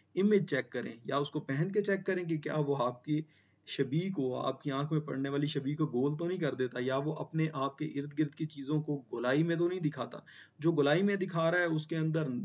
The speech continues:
ना होते हुए भी जितना भी अच्छा मटेरियल होगा उसके अंदर रिफ्रैक्टिव, उसके अंदर नंबर आ जाएगा और उस नंबर को आपकी आंख जोर लगा के करेक्ट करेगी और उसकी वजह से आपको सर दर्द होगा, दो दो नजर आएंगे, आपको विजुअल स्ट्रेन होगा। तो ये तकरीबन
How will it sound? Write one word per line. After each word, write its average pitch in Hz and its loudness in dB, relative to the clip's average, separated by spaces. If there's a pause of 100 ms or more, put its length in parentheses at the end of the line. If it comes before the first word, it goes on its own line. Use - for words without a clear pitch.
ना 120 -4
होते 160 0
हुए 151 2
भी 151 0
जितना 160 -6
भी 180 -2
अच्छा 156 0
मटेरियल 147 0
होगा 139 -2
उसके 135 -6
अंदर 131 -4
रिफ्रैक्टिव, 131 -2
उसके - -6
अंदर 165 0
नंबर 147 2
आ - -8
जाएगा - -10 (360)
और 185 2
उस 190 -4
नंबर 151 2
को 156 -2
आपकी 139 0
आंख 156 0
जोर 139 0
लगा 127 0
के 135 -2
करेक्ट 135 -2
करेगी 160 2
और 139 -2
उसकी 151 -4
वजह 127 -4
से - -6
आपको 123 -6
सर 135 -6
दर्द 151 0
होगा, 135 0
दो 123 -2
दो 123 -2
नजर 120 -8
आएंगे, 127 -10 (400)
आपको 127 -2
विजुअल 139 2
स्ट्रेन 143 0
होगा। 113 -10 (380)
तो - -6 (600)
ये 226 4
तकरीबन 147 2